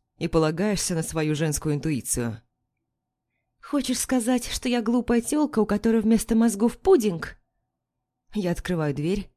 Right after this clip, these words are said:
и заношу ногу на подножку машины. "Ты самая умная женщина, что встречалась на моем пути. Никогда бы не подумал, что буду завидовать тебе и мечтать быть таким же бесстрашным во всех смыслах".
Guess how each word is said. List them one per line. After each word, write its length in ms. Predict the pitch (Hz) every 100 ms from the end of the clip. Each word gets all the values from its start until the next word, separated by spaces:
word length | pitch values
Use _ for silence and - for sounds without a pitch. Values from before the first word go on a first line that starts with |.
| _ -
и 60 |
заношу 420 | 202 214 208 -
ногу 280 | 202 185 190
на 100 | 185
подножку 480 | 180 185 151 139 -
машины. 540 | 185 190 180 135 117 - _ _ _ _ _ _ _ _ _ _ _ _ _ -
"Ты 160 | 143
самая 420 | 135 165 160 165
умная 440 | 165 190 190 180 175
женщина, 460 | 180 190 - 151
что 200 | 147 -
встречалась 640 | 151 - 156 - 165 147 -
на 80 | 139
моем 260 | 131 127
пути. 480 | 131 131 135 110 - _ _ _ _ _ _ _ -
Никогда 460 | 156 160 165 160 151
бы 100 | 135
не 80 |
подумал, 400 | 131 135 156 196
что 220 | 151 - 147
буду 180 | 160
завидовать 600 | 160 156 151 190 170 139 135
тебе 340 | 131 131 113 - _ _
и 120 | -
мечтать 380 | 214 196 - 226
быть 220 | 156 190
таким 320 | - 170 202 190
же 120 | 156
бесстрашным 680 | 147 - 151 156 - 143 123
во 100 | 143
всех 240 | - 139
смыслах". 600 | - 143 - 113 110 -